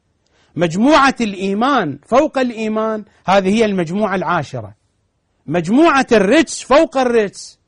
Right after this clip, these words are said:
وهم كافرون وماتوا وهم كافرون، هذه المجموعة التاسعة والعشرون من صحابة النبي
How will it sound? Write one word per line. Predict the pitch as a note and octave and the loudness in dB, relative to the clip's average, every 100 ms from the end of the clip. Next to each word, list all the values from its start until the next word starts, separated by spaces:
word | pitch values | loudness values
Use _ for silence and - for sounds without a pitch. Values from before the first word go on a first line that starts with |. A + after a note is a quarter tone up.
| _ - | _ -6
وهم | E3+ A#3+ | 0 0
كافرون | C4+ C4 A#3+ F#3 G#3+ A3+ A3 A3 A3+ _ _ _ | 2 4 4 4 0 2 0 -2 -10 _ _ _
وماتوا | C#3 D3+ B3 C4+ B3+ A3+ | -4 0 0 0 0 0
وهم | G3+ E3+ | 0 -2
كافرون، | F#3+ F#3 E3+ F3+ F#3 G3+ _ _ _ E3+ | -2 -4 -4 -6 -8 -10 _ _ _ -4
هذه | G3 F#3 E3 | -2 -2 -2
المجموعة | C#3+ C3+ C3 F3+ F#3+ A3+ A#3+ _ - | -4 -6 -8 -8 -6 -8 -10 _ -16
التاسعة | C3 - F#3 G#3 F3+ C#3 | -16 -6 -4 -4 -6 -8
والعشرون | C#3 A#2 A#2+ - D3+ A3 B3+ C4 - _ C3 | -8 -8 -12 -8 -6 -4 -4 -8 -12 _ -10
من | C3+ | -8
صحابة | C#3 F3 F#3+ D3+ B2+ | -8 -6 -6 -6 -10
النبي | C3 B2 A#2+ G3+ C4 | -10 -8 -6 -4 -4